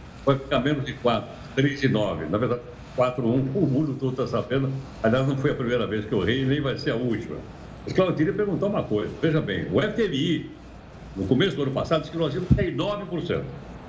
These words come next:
A nossa vizinha da Argentina, e até ele fez um levantamento, ela caiu dez por cento. Então, eu te pergunto o seguinte, quatro vírgula um não é bom, claro. Mas no meio dessa quebradeira geral, isso é razoável?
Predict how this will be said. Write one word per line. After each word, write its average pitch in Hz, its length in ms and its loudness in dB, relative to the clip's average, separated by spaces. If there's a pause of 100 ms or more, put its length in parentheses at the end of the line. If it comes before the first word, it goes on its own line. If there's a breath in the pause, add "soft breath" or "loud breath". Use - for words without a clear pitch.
(540)
A 117 120 6
nossa 220 260 2
vizinha 160 400 2
da 139 140 -2
Argentina, 131 480 -2
e 180 40 4
até 170 140 0
ele 170 140 0
fez 165 120 2
um 160 60 4
levantamento, 135 480 -2 (260)
ela 175 200 4
caiu 180 340 2 (240)
dez 165 320 2
por 113 200 -4
cento. - 260 -2 (500)
Então, 214 120 6
eu 208 60 0
te - 40 -6
pergunto 202 280 0
o - 40 -8
seguinte, - 360 -6 (140)
quatro 220 460 4
vírgula 165 360 0
um 208 180 -4 (260)
não 208 80 4
é - 20 2
bom, 139 200 2 (160)
claro. - 260 2 (720)
Mas 170 180 4
no 185 140 0
meio 226 260 2
dessa 202 260 -2
quebradeira 170 680 0
geral, 120 420 0
isso 147 160 -2
é - 20 2
razoável? 120 600 -2